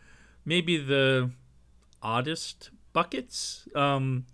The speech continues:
I call one of them, and this one's probably also, there's a fair amount of adulting in here too,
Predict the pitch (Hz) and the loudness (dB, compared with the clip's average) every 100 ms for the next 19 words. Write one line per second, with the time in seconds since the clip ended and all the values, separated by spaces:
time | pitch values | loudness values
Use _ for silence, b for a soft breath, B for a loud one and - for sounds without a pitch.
0 | b b b b _ - 151 - 220 208 | b b b b _ -4 -4 -2 0 2
1 | 180 175 160 160 160 165 175 214 220 196 | 2 0 0 0 0 -2 2 2 2 0
2 | 160 - 156 151 143 139 147 139 139 - | 0 2 4 4 4 2 0 0 0 -6
3 | _ _ _ _ _ _ _ _ - 135 | _ _ _ _ _ _ _ _ -8 -2
4 | 135 127 - 135 127 143 135 131 127 127 | -2 -2 -6 -8 -2 2 2 2 0 -2
5 | - 131 113 127 135 135 120 117 113 120 | -2 -6 -4 -4 -2 -4 -4 -4 -4 -4
6 | 113 107 - 123 120 120 | -4 -6 -4 -2 -2 -8